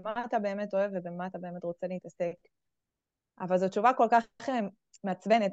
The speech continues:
כי באמת אנשים קשה להם להבין מה הם רוצים לעשות. אני כל כך מבינה,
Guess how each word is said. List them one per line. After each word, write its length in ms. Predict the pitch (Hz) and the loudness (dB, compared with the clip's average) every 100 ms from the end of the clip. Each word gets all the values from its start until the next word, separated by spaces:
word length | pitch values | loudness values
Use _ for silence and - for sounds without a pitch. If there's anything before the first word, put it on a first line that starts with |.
| - | -4
כי 300 | 202 196 185 | -4 -2 2
באמת 460 | 190 196 220 233 240 | 2 2 0 -2 -4
אנשים 420 | 208 - 208 208 | -4 -4 -4 -4
קשה 400 | 180 - 196 196 | -10 -4 2 2
להם 240 | 202 185 | 2 -4
להבין 600 | 165 170 196 208 190 180 | -6 -6 -6 -4 -4 -4
מה 140 | 185 196 | -2 -2
הם 120 | 190 | -4
רוצים 380 | 165 165 190 185 | -8 -8 -6 -6
לעשות. 300 | 175 190 185 | -2 -2 -2
אני 120 | 175 | -8
כל 180 | - 226 220 | -4 -2 -2
כך 200 | 240 214 | -4 -4
מבינה, 420 | 190 180 175 | -4 -4 -6